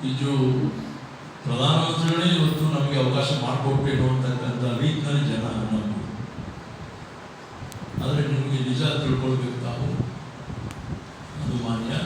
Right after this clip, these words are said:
ಸಿದ್ದರಾಮಯ್ಯನವರ ಸರ್ಕಾರದ ಮುಖಾಂತರ ಇವತ್ತು ಒಬ್ಬರು ಅವರ ಪ್ರೈವೇಟ್ ಸೆಕ್ರೆಟರಿ ಆಗಿದ್ರು, ಈರಾ ನಾಯಕ್ ಅಂತ ಒಬ್ಬರು ಸೀನಿಯರ್ ಕೆ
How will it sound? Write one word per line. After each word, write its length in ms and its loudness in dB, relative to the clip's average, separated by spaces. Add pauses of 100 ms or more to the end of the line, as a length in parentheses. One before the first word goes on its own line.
(600)
ಸಿದ್ದರಾಮಯ್ಯನವರ 840 -2 (380)
ಸರ್ಕಾರದ 520 -4 (120)
ಮುಖಾಂತರ 440 0 (1600)
ಇವತ್ತು 340 -2
ಒಬ್ಬರು 240 0 (100)
ಅವರ 160 0 (2000)
ಪ್ರೈವೇಟ್ 400 2
ಸೆಕ್ರೆಟರಿ 460 2
ಆಗಿದ್ರು, 280 -2 (1400)
ಈರಾ 180 4 (100)
ನಾಯಕ್ 380 -2
ಅಂತ 160 -8 (1000)
ಒಬ್ಬರು 260 -2
ಸೀನಿಯರ್ 340 0
ಕೆ 100 0